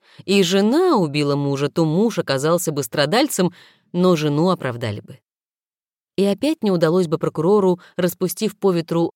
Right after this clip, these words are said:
омоченные дождем волосы, понести к далекой могиле весть о торжествующей правде. Многие возмущаются, что Просолова оправдали.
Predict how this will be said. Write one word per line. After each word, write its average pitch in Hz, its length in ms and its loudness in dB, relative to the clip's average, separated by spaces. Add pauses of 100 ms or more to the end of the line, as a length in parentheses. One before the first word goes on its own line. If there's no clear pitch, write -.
(120)
омоченные 175 680 0
дождем 147 460 0
волосы, 175 600 -2 (280)
понести 165 480 0
к 170 60 -6
далекой 156 420 -2
могиле 170 580 -4
весть 156 460 -4 (240)
о 175 140 -2
торжествующей 139 960 -4
правде. 110 520 -10 (1040)
Многие 277 480 4
возмущаются, 220 800 0
что 190 300 -2
Просолова 139 600 -4
оправдали. 127 640 -8